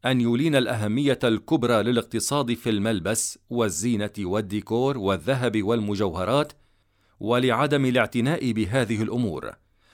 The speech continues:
عسى إن شاء الله أن يتوجه الاهتمام إلى التأنق والجماليات الأكثر واقعية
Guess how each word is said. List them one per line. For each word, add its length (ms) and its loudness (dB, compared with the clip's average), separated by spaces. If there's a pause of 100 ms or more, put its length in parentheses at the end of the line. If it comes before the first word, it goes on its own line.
(160)
عسى 380 2
إن 240 0
شاء 340 0
الله 340 0 (760)
أن 180 2
يتوجه 760 0
الاهتمام 640 -2
إلى 260 0
التأنق 640 -2
والجماليات 1040 0
الأكثر 600 0
واقعية 960 0